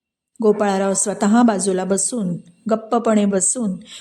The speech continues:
महाराजांचं बोलणं चालणं सूक्ष्म रीतीने पाहत होते. बरीच मंडळी येऊन गेल्यानंतर त्यांच्या गटामधला एक जण पुढे आला आणि महाराजांना अशिष्ट असं काही बोलला. महाराज हसले, म्हणाले,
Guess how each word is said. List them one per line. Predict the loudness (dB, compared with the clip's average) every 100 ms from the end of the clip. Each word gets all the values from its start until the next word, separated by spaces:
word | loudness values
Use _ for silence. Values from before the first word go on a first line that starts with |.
| -8
महाराजांचं | -2 0 0 -2 -2 -2 0
बोलणं | 2 2 2 0
चालणं | 0 -2 -2 -2
सूक्ष्म | 0 -2 -2 0 4
रीतीने | 4 2 0 0
पाहत | 0 0 0 0
होते. | -2 -4 -10 -12 -20 -20 -20 _ _ _ 0
बरीच | 2 2 2
मंडळी | 2 4 4 4
येऊन | 2 2
गेल्यानंतर | 2 2 2 2 2 2 2 0 0
त्यांच्या | 2 2 0 0
गटामधला | 0 0 0 0 2 0 2
एक | -2 -2 -2
जण | -2 0
पुढे | 2 2
आला | 0 0 0 -2 -4 -20 -20 -10
आणि | -2 0
महाराजांना | 2 2 2 0 0 0 0 0
अशिष्ट | 0 2 0 2
असं | 2 2 0
काही | -4 -2 0
बोलला. | 4 2 2 -6 -10 _ _ _ _ _ _ _ _
महाराज | -4 -4 -4 -4
हसले, | -2 -2 -4 -6 -14 -20 -20 -20 -16 -2
म्हणाले, | 0 0 0 0